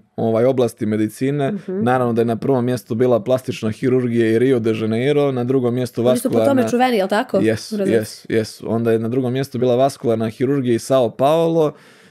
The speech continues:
Speaker 1: i treća, mislim da je bila radiologija u
Speaker 2: Aha.
Speaker 1: gradu koji se zove Fortaleza, koji mi je privukao pažnju zbog svog naziva i slika koje sam tada mogao da vidim preko interneta. Naravno, ovaj, da kažem, nisam imao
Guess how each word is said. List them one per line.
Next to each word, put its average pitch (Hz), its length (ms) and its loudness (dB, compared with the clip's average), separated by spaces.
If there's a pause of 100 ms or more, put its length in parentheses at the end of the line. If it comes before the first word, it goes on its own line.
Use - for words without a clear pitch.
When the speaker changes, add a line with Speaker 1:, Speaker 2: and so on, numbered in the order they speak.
Speaker 1:
i 139 240 2
treća, 139 460 0
mislim 127 400 -4
da 120 60 4
je 120 60 4
bila 131 260 2
radiologija 120 1040 2
u - 60 -6
Speaker 2:
Aha. 120 200 0 (220)
Speaker 1:
gradu 123 360 2
koji 117 160 -2
se 117 80 -4
zove 120 200 2
Fortaleza, 117 720 0
koji 113 200 0
mi 113 60 0
je 113 80 0
privukao 117 540 0
pažnju 117 500 0
zbog 110 280 -4
svog 117 240 -2
naziva 117 600 0
i 110 240 0
slika 107 360 0
koje 110 160 0
sam 110 160 -4
tada 113 200 0
mogao 113 240 0
da 113 80 0
vidim 113 220 0
preko 101 260 -4
interneta. 135 480 -2
Naravno, 123 500 -2 (640)
ovaj, 123 760 4
da 117 120 0
kažem, 131 340 0
nisam 135 400 -2
imao 131 440 2